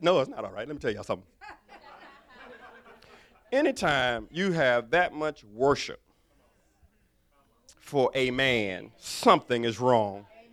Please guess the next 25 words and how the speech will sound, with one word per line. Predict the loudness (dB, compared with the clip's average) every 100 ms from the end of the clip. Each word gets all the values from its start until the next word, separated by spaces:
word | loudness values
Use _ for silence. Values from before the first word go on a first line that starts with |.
| -20 -20 -20 _ _ _ _ _ 4
Listen, | 6 6 -2 -12 -18 -2
I | 0
ain't | 0
kissing | 0 0
your | 2 0
ring. | -2 -8 -16 _ _ _ _ _ _ _ _ _ _ _ _ -20 _ _ _ _ _ -20 _ _ _ _ -20 -20 _ _ _ _ _ _ _ -4
I'm | -2
just | 6
telling | 10 10
you | 10
right | 10
now, | 8
I | 8 6
ain't, | 4 2
I | 4 4
ain't. | 2 -4 _ _ _
You | -4 6
know | 8
how | 10
many, | 8 4 -2 _
you | 4
know | 8 8
how |
many | 8 6
lips? | 4 2